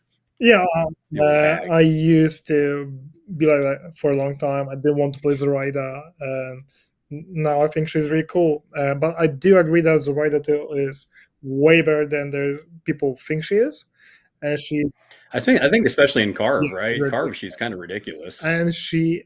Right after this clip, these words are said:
Speaker 1: is so much fun to play. Uh, there's, there's
Speaker 2: Yeah.
Speaker 1: so many things you can do with her. It's fantastic, yeah.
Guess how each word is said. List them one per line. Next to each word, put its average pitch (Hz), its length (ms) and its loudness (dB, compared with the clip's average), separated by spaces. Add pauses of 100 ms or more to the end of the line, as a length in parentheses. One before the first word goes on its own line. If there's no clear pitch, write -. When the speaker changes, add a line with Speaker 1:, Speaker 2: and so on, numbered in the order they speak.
Speaker 1:
is 156 920 0
so - 680 0
much 143 220 -4
fun 127 260 -14
to 131 100 -20
play. 143 380 -14 (180)
Uh, 143 340 -6
there's, 156 600 -4
there's 151 260 0
Speaker 2:
Yeah. 143 80 -4
Speaker 1:
so 175 160 6
many 165 180 2
things 147 260 -6
you 143 60 -4
can 143 140 -8
do 139 160 2
with 135 140 0
her. 135 180 -8 (480)
It's 135 340 -6 (100)
fantastic, 131 720 -12
yeah. 139 220 -8